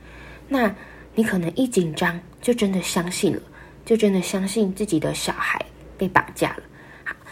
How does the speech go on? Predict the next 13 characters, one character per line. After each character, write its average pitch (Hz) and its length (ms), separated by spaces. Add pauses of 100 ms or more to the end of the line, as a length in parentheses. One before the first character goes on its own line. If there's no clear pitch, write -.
(140)
那 277 220
这 339 120
个 254 140
在 226 320 (140)
很 208 240
久 262 200
以 185 60
前 165 240
的 160 160
台 - 360
湾 175 360
比 - 80
较 175 180